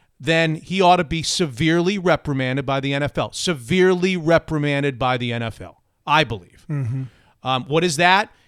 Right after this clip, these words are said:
Speaker 1: It's a huge fine. I know he's a wealthy, wealthy guy, and that's not gonna hurt him. A huge fine, and maybe more importantly, a suspension.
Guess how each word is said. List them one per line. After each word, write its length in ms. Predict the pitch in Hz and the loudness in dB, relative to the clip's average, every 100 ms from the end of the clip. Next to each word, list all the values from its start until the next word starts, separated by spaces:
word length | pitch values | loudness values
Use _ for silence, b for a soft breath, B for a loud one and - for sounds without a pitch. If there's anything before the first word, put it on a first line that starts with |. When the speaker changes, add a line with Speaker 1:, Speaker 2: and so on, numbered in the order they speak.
| b | b
Speaker 1:
It's 240 | 160 143 | -6 -4
a 80 | 143 | -6
huge 500 | 127 - 180 196 - | -8 -2 0 0 -4
fine. 500 | - 175 175 190 190 185 | -6 -2 0 0 -4 -6
I 120 | 139 | -6
know 260 | 143 147 165 | -2 0 0
he's 180 | 160 151 | 0 -4
a 60 | |
wealthy, 360 | 147 160 160 160 | -2 0 0 -4
wealthy 360 | 151 160 - 147 | -2 -2 -4 -4
guy, 200 | 151 151 | -2 0
and 80 | |
that's 180 | 151 - | -2 -6
not 180 | 156 151 | -8 -8
gonna 160 | 143 143 | -8 -6
hurt 200 | 165 180 | -4 -4
him. 140 | 190 | -6
A 100 | - | -8
huge 360 | 123 147 185 175 | -8 -6 -6 -6
fine, 460 | - 170 165 170 170 b | -8 -4 -2 -4 -6 b
and 120 | - 156 | -8 -2
maybe 220 | 160 151 | -2 -2
more 260 | 156 165 | -2 0
importantly, 680 | 180 - 170 185 170 170 160 - | -2 -2 -4 -4 -6 -6 -6 -8
a 80 | |
suspension. 720 | 156 - - - 147 135 92 | -6 -6 -6 -4 -4 -6 -12